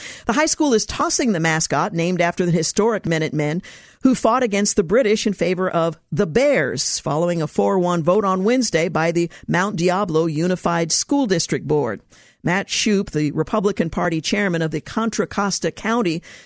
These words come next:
where the school is located, said it is disgusting, uh, it's disrespectful, uh,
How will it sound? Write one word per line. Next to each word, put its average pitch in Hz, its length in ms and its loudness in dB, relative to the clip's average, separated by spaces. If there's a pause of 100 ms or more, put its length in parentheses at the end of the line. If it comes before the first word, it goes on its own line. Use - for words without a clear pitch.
where 147 100 -4
the 151 80 -2
school 214 300 0
is 156 140 -2
located, 165 540 0 (420)
said 226 260 2
it 247 160 0
is 233 240 2
disgusting, 214 840 0
uh, 165 160 -2
it's - 280 -2 (240)
disrespectful, 202 920 0 (380)
uh, 165 220 0